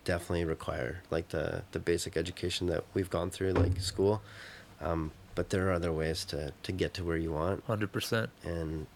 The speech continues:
Speaker 1: times are just different, and I think we're just at that point where we're adapting to, to different ways to get to, like, that career that we really want.
Speaker 2: We are. We're in a weird transitionary period where these traditional kind of systems that have been
Speaker 1: Yeah.
Speaker 2: set up and ingrained in society
Speaker 1: Yeah.
Speaker 2: for so long are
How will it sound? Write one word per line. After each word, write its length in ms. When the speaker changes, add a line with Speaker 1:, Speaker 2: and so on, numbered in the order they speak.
Speaker 1:
times 240
are 60
just 160
different, 320
and 80
I 20
think 240
we're 120
just 140
at 140
that 160
point 240
where 220
we're 80
adapting 560
to, 420
to 100
different 320
ways 240
to 120
get 200
to, 280
like, 140
that 180
career 340
that 160
we 60
really 240
want. 280
Speaker 2:
We 220
are. 180
We're 200
in 80
a 40
weird 300
transitionary 720
period 420
where 140
these 280
traditional 580
kind 240
of 80
systems 560
that 140
have 120
been 140
Speaker 1:
Yeah. 100
Speaker 2:
set 220
up 180
and 120
ingrained 720
in 240
society 500
Speaker 1:
Yeah. 60
Speaker 2:
for 120
so 280
long 420
are 320